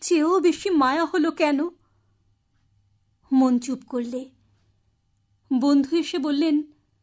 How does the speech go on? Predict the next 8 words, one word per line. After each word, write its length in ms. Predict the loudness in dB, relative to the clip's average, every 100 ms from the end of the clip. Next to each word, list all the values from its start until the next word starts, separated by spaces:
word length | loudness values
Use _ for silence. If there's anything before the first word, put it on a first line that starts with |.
| _ _ _ _ _ -2
"যা 220 | 2 2 0
ভালো 480 | -4 0 0 -2
তা 160 | -4 -8
সত্য, 600 | -8 -10 -10 -10 -10 -10 _ _ _ _ _ _ _ _ _ _ -6
তা 120 | -2
কখনো 380 | -2 -2 0 0
যায় 280 | 0 -2 -2
না। 300 | -4 -8